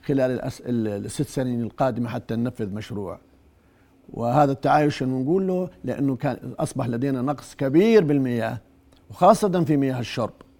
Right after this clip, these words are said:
لأنه العجز المائي يزداد بمعدل ستة إلى عشرة في المية سنويًا. إذن لماذا نوقع هذا،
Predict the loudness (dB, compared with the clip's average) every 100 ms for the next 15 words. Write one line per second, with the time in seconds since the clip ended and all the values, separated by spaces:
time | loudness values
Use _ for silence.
0 | _ _ _ _ _ _ -12 -6 -2 -2
1 | -4 -2 0 0 0 -2 -2 -4 -4 -4
2 | -4 -4 -8 _ _ -4 -4 -6 -6 -6
3 | -8 -6 -8 -6 -6 -6 -8 -10 -10 -10
4 | -10 -14 -16 -16 -16 -20 _ _ _ _
5 | _ _ _ _ _ _ _ _ _ _
6 | _ 4 4 -2 -16 _ _ _ _ _
7 | _ _ _ _ _ _ _ _ 6 8
8 | 8 6 2 0 -8 _ _ _ _ _
9 | -2 4 4 4 -2 4 4 4 -2